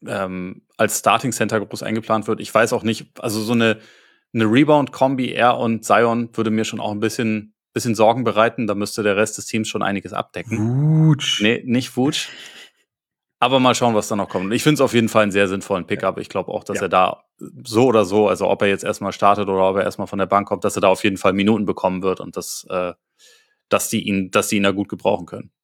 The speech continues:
Speaker 2: Ich meine, er ist ein Rollenspieler und, und gerade für das, was, was New Orleans braucht, wie gesagt, er deckt nicht alles ab, weil sonst wäre er dann schon wahrscheinlich ein bisschen mehr als ein Rollenspieler irgendwann. Aber ich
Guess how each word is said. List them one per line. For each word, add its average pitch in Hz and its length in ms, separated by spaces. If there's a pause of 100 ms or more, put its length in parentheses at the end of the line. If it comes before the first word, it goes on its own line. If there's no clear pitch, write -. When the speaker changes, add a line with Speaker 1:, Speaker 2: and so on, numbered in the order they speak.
(600)
Speaker 2:
Ich 113 100
meine, 143 180
er - 60
ist 143 120
ein 127 40
Rollenspieler 107 560
und, 113 180
und 117 140
gerade 123 260
für - 160
das, 127 300
was, 110 180
was 107 140
New 117 100
Orleans 113 240
braucht, 135 380
wie 101 40
gesagt, 104 200
er - 60
deckt - 200
nicht 101 160
alles 131 200
ab, 131 120
weil 107 80
sonst 92 200
wäre 104 140
er - 20
dann 98 280
schon 98 280
wahrscheinlich 95 280
ein 90 60
bisschen 92 220
mehr 113 120
als 147 80
ein 147 60
Rollenspieler 143 420
irgendwann. 143 320 (460)
Aber 107 220
ich - 180